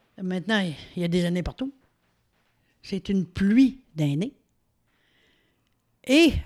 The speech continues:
chose que moi, je savais pas, je devrais pas dire ça, de, de faire comme ça, là.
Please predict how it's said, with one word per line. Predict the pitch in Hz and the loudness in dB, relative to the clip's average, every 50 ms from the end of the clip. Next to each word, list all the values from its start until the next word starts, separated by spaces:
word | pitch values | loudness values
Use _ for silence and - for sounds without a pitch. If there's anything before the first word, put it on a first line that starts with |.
| - - | -8 -10
chose | - - - 262 247 214 - | -8 -6 -6 -4 -6 -6 -8
que | - 190 | -8 -6
moi, | 175 170 175 180 | -6 -4 -4 -6
je | 170 - | -6 -8
savais | - - - - - 160 156 156 156 143 | -10 -10 -10 -8 -6 -6 -4 -4 -6 -6
pas, | - - 190 | -8 -10 -10
je | 180 165 | -8 -8
devrais | 160 160 156 147 | -8 -8 -8 -6
pas | - 175 | -6 -8
dire | 160 - 135 - | -8 -8 -12 -16
ça, | - - - | -16 -16 -16
de, | 185 151 139 | -14 -14 -14
de | 143 139 143 143 151 143 | -16 -18 -18 -20 -20 -20
faire | 131 - 143 143 | -20 -20 -20 -20
comme | - 139 143 | -20 -20 -20
ça, | - _ _ 254 226 | -20 _ _ -20 -18
là. | 180 | -18